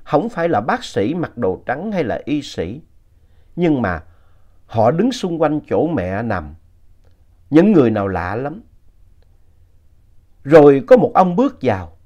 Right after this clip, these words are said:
hình dáng cũng giống mấy người kia. Cất cái giọng lên,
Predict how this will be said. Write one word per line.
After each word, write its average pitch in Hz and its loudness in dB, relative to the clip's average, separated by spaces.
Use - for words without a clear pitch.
hình 131 4
dáng 185 0
cũng 147 -6
giống 190 -2
mấy 233 -2
người 123 -4
kia. 135 -8
Cất 269 2
cái 302 2
giọng 143 -2
lên, 180 -2